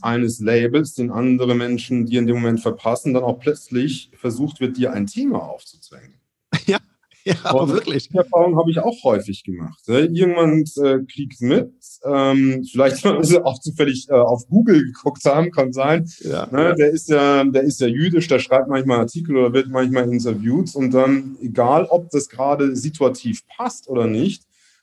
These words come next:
Speaker 1: dann ein, ein Israel-Palästina-Konflikt thematisiert werden muss, als ob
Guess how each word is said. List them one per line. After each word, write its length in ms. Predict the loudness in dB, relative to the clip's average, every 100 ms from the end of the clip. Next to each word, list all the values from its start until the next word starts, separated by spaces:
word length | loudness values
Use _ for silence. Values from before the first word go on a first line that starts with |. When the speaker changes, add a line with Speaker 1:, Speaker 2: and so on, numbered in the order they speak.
| _
Speaker 1:
dann 420 | 0 2 2 -2 -8 _ _ _ _ _ _ _ -20 _ _
ein, 180 | -2 -2
ein 280 | 0 2 2
Israel-Palästina-Konflikt 1600 | 0 -2 0 2 2 2 0 -2 -2 0 0 0 -4 -4 -6 -6
thematisiert 720 | -2 0 0 -2 -6 -6 -4
werden 260 | 0 0 2
muss, 320 | 0 -2 -4
als 160 | -4 -4
ob 160 | -8